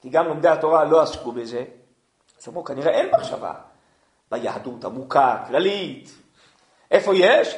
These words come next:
הנה, היא מחשבה קומוניסטית, סוציאליסטית, כל מיני אידאות, אה, של חול שניסו לצמוח בעולם, כי המחשבה התחילה להתפתח. ובכלל, אולי לא בענייני אידאות. המחשבה התפתחה בענייני מדע,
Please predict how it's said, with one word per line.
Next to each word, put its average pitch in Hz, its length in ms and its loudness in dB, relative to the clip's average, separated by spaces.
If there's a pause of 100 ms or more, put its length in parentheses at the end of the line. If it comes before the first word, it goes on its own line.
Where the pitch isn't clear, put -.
(120)
הנה, 226 260 -8
היא - 280 -12
מחשבה - 320 -14
קומוניסטית, 120 680 -16 (440)
סוציאליסטית, 175 1040 -12
כל - 160 -10
מיני 160 240 -6
אידאות, 135 760 -2
אה, - 80 -16 (480)
של - 180 -16
חול - 380 4
שניסו - 400 -14
לצמוח - 400 -6
בעולם, 156 360 4 (240)
כי - 60 -4
המחשבה 139 280 -2
התחילה 165 200 2
להתפתח. 165 520 0 (1600)
ובכלל, 190 480 0
אולי 151 340 2
לא 185 120 -2
בענייני 196 360 -10
אידאות. 330 580 -10 (320)
המחשבה 127 320 -10
התפתחה 143 300 -8
בענייני 139 280 -10 (100)
מדע, 214 480 2